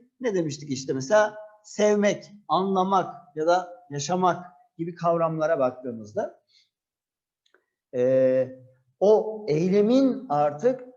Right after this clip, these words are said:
ismi haline gelmektedir. Sevme eyleminin isimleşmiş haline biz mastar haline diyoruz. Olumsuzluk ekimiz olan mame ile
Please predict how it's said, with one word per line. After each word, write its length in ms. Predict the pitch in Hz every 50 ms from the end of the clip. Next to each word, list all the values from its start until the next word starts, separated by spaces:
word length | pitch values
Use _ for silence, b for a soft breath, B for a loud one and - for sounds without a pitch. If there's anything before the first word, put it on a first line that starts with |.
| _ _ -
ismi 600 | 170 - - - 180 185 185 202 208 196 156 139
haline 380 | - 139 135 131 131 156 190
gelmektedir. 640 | 190 160 151 143 143 143 147 143 143 143 117 110 107
Sevme 520 | 107 - - - 139 135 127 160 226 247
eyleminin 580 | 233 220 190 170 143 135 127 151 208 233 - -
isimleşmiş 800 | - 156 - - 156 147 127 123 120 120 - 180 190 190 185 185 _ _ _ _
haline 760 | - - 131 127 120 117 113 107 117 139 151 147 135 - - _ _ -
biz 260 | 143 139 143 139 139 _ _ _ _ _ _ _ _ -
mastar 460 | 131 135 131 - - 165 160 147 123
haline 640 | 110 123 113 107 104 110 120 135 147 139 143 - - - - -
diyoruz. 420 | 113 104 90 - _ _ _ _ _ _ _ _ b b b b b b b b -
Olumsuzluk 840 | 170 185 202 233 247 - - 254 262 240 330 - - - - - -
ekimiz 580 | 220 208 - 220 233 247 254 247 - - -
olan 440 | 185 156 127 107 104 113 143 110 - - - - - - - -
mame 680 | 127 127 143 170 185 196 202 202 202 226 254 262 277 277
ile 580 | 185 139 104 101 104 107 120 - - - -